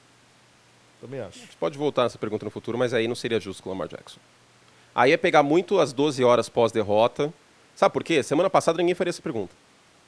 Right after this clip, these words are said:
Speaker 2: Aí não é justo, né? Aí eu não acho que é justo. Mas o C J
Speaker 1: É,
Speaker 2: Stroud tem um
Speaker 1: tá.
Speaker 2: grande futuro, cara. E eu acho que o C J Stroud já é um quarterback top dez. Vai ser difícil fazer um top dez essa próxima temporada.
Speaker 1: Jordan Love ou Jared Goff? É que, é que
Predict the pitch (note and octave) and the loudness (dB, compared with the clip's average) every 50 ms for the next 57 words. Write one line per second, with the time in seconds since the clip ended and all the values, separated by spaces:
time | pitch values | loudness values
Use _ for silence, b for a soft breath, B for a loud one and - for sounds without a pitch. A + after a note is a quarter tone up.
0 | _ _ _ _ _ _ _ _ _ _ _ _ _ _ _ _ _ _ _ _ | _ _ _ _ _ _ _ _ _ _ _ _ _ _ _ _ _ _ _ _
1 | _ _ _ _ _ _ _ _ _ _ _ _ _ _ _ - - D3 E3 D#3 | _ _ _ _ _ _ _ _ _ _ _ _ _ _ _ -10 -8 -4 -4 -2
2 | A#2+ G2+ G#2+ G2 F#2 - - - G2 F#2+ G2 - _ _ _ _ _ _ _ _ | -4 -4 -6 -10 -12 -12 -12 -14 -14 -14 -14 -18 _ _ _ _ _ _ _ _
3 | _ _ _ _ _ _ _ _ _ _ _ _ _ _ _ _ - - - C3 | _ _ _ _ _ _ _ _ _ _ _ _ _ _ _ _ -16 -10 -8 -6
4 | C#3 B2 A#2 - - G#2+ G#2 F2+ F#2+ F2+ - - - _ _ _ _ _ _ _ | -6 -6 -6 -6 -8 -10 -10 -10 -12 -18 -18 -20 -20 _ _ _ _ _ _ _
5 | _ _ _ _ _ _ _ _ _ _ _ _ _ _ _ _ _ _ _ _ | _ _ _ _ _ _ _ _ _ _ _ _ _ _ _ _ _ _ _ _
6 | _ _ _ _ _ _ _ _ _ _ _ _ _ _ _ - A2 - - C#3+ | _ _ _ _ _ _ _ _ _ _ _ _ _ _ _ -10 -10 -10 -8 -8
7 | E3 E3+ - - D#3 E3 - F3+ D3 D3+ E3 - - A3+ - G#3 C3 - - G2 | -8 -8 -4 -2 -4 -2 -2 -6 -6 -6 -8 -10 -12 -14 -10 -10 -10 -8 -8 -12
8 | F2+ F2 - - B2+ C3+ D3 D#3+ - - F#3+ - - E3 F3 E3 - - - D3 | -12 -12 -8 -4 0 0 0 0 -2 -4 -12 -12 -10 -6 -6 -6 -6 -2 -4 -4
9 | D3 - E3 - - E3+ E3+ F#3 - F3 E3 - - G2+ A2 - - B B B | -2 -2 -6 -4 -6 -6 -6 -6 -8 -8 -10 -6 -8 -8 -8 -10 -18 B B B
10 | B B B - D#3+ - A#3 D4+ - - F4+ F4+ - - B2 A#2 G#2 - A2 A2+ | B B B -8 -6 -6 -8 -12 -4 -2 -2 0 0 0 0 0 0 2 0 0
11 | - - G#2 G2 G2 - - G#2+ - G2+ G2 - G#2 - A2 - - G2 F#2 F2 | 2 0 0 0 0 -2 -8 -8 -8 -8 -8 -8 -10 -14 -12 -10 -8 -8 -8 -8
12 | E2+ - _ _ A2+ G#2 - F3 A3+ G#3+ F#3+ G3+ F#3 F3 G3 A3 A#3 G3 G#3 A3 | -10 -14 _ _ -14 -4 -2 -2 0 0 -2 -2 -2 0 -2 -2 -2 -2 0 0
13 | G#3+ G3+ F3 D3 C#3 F3+ F3+ F3+ D#3+ C#3 A#2+ C#3 C3+ B2 A2+ - - - - _ | 0 -2 -4 -4 -2 -2 -2 -2 -2 -6 -6 -4 -4 -4 -4 -6 -10 -20 -20 _
14 | _ - F3 F3 - A#3+ - B3 F#3+ D3 | _ -14 -14 -14 -14 -14 -12 -12 -12 -14